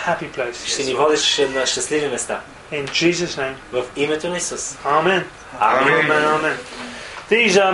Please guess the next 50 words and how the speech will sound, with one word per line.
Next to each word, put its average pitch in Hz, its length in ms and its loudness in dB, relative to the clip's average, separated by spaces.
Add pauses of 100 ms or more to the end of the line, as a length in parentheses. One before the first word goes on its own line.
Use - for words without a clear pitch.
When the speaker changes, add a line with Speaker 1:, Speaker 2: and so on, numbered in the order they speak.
(120)
Speaker 1:
messages 208 400 2
will 185 180 4
be 175 100 4
on 160 60 2
my, 165 120 6 (120)
on 165 80 4
the 165 140 4
internet. 208 760 2 (100)
Speaker 2:
Тия 170 180 2
послания 165 440 2
ще 147 120 0
ги 143 80 -8
пуснем 151 440 -2
по 135 80 -2
интернет. 127 400 -2 (160)
Speaker 1:
And 175 200 2
you 175 100 4
can 160 120 -2
download 196 480 6
them 190 200 4
and 151 80 0
listen 180 240 2
to 156 60 -6
them 175 240 2
again 175 300 4
if - 80 -6
you 165 40 -2
want 147 140 4
Speaker 2:
Може 147 120 2
да 175 120 2
Speaker 1:
to. - 40 0
Speaker 2:
ги, 139 320 2
а, 131 200 2 (140)
даунлоудвате 139 640 2
от, 123 280 0
а, 120 380 2 (760)
интернет 160 500 0
и 139 60 -4
да 123 60 -2
си 175 100 2
ги 180 100 0
слушате 147 280 0
отново. 156 420 2 (220)
Speaker 1:
We've 180 220 4
done 190 140 6
a 185 180 6
message 165 200 -2
on 165 160 4
money. 196 280 4
There'll 185 280 6